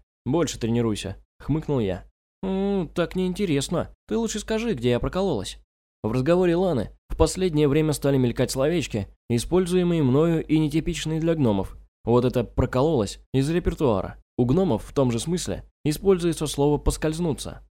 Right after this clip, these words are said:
А Леон только переводил удивлённый взгляд с Ланы на меня и обратно. «Не, мне некогда», отмахнулся я от обязанностей учителя. «Пусть Васа тобой занимается, а то совсем забросил ребёнка. А ты, наверное, и рада, я смотрю, всё по подружкам бегаешь.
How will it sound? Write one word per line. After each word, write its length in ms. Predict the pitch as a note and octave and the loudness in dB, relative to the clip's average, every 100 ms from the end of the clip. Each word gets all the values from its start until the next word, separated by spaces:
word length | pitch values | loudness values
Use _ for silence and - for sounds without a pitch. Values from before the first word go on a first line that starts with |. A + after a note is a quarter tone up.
| _ | _
А 100 | - | 2
Леон 320 | B2 E3 A3 G#3 | 4 6 4 2
только 260 | G#3 G3 | 0 0
переводил 460 | G3+ D3+ C#3 B2 B2 | 0 4 4 4 4
удивлённый 480 | A2+ A2+ A2 G#2 G#2 | 4 4 4 4 0
взгляд 360 | G2 D3 F3+ - - | 2 0 0 -8 -12
с 100 | - | 0
Ланы 240 | G3 G3 | 2 2
на 80 | E3 | 2
меня 360 | C3+ B2 C#3 C3 | 2 2 2 -2
и 100 | - | 0
обратно. 520 | B2 A2+ A2+ G2 C#2 - _ _ _ _ | 2 4 2 0 -6 -14 _ _ _ _
«Не, 460 | A#2+ B2+ B2 A2 | 2 4 4 4
мне 240 | F#2 A#2 D#3+ | 2 2 4
некогда», 480 | D#3 A#2+ G#2 F2+ - _ C#3 | 4 2 -2 -4 -6 _ -2
отмахнулся 500 | D3+ F3+ G#3 G#3+ F#3 | 0 0 0 0 0
я 200 | F3 F#3 | 0 0
от 80 | E3+ | 0
обязанностей 520 | A#2+ A#2 A2+ A#2 D#3 | 2 2 0 -2 -2
учителя. 440 | C#3+ G2+ F#2+ G2+ - _ _ - | -2 -4 -6 -6 -12 _ _ 0
«Пусть 240 | D#3 - | 0 4
Васа 260 | D3 C3+ - | 2 2 0
тобой 240 | A2+ A2 | 0 2
занимается, 600 | G#2+ A#2 A2+ G2+ - - - _ _ | 2 2 2 0 -4 -10 -14 _ _
а 100 | B2 | 2
то 100 | C#3 | 2
совсем 440 | E3+ F#3 - F3 D3+ | -2 -2 0 0 2
забросил 420 | D#3 C#3 A#2 A2+ | 2 2 2 0
ребёнка. 460 | C3 B2+ G#2 - - _ _ _ | 2 0 -2 -8 -18 _ _ _
А 140 | F3+ | 0
ты, 120 | F#3 | 2
наверное, 460 | A3 G#3+ G#3 G3+ F#3+ | 2 4 4 2 2
и 40 | |
рада, 420 | F3+ G3+ C3+ G2+ - _ | 4 4 2 -2 -10 _
я 160 | D3+ | -2
смотрю, 380 | F#3 F#3+ F#3+ F#3+ | 0 -2 -2 -2
всё 160 | F3 F#3 | -2 -2
по 100 | F#3+ | 0
подружкам 500 | F#3 C#3+ C#3+ - D#3+ | 2 2 0 0 0
бегаешь. 420 | A#2+ G#2 F2+ - | 2 0 -2 -10